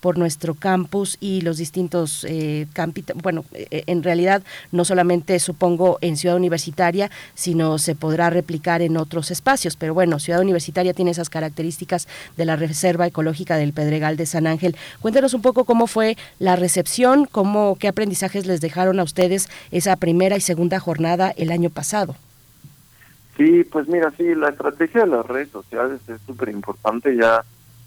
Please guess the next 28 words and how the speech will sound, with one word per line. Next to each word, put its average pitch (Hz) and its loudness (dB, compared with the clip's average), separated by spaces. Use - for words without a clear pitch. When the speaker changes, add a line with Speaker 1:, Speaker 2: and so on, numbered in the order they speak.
Speaker 2:
ahora 131 2
vemos 131 -8
que - -18
depende 117 -10
el, 92 -10
digamos, 104 -2
el 98 -2
nicho 107 -4
demográfico, 104 2
es, 123 0
es 104 -4
la 110 4
red 107 2
social 110 -4
que 110 -6
tienes 110 -8
que - -12
utilizar, 101 -2
¿no? 98 -2
Entonces, 110 -6
eh, 95 2
nuestra 101 -4
comunicóloga 104 2
Marisa, 120 -4
que 101 -10
es 104 -18
muy 113 -8
buena 117 -4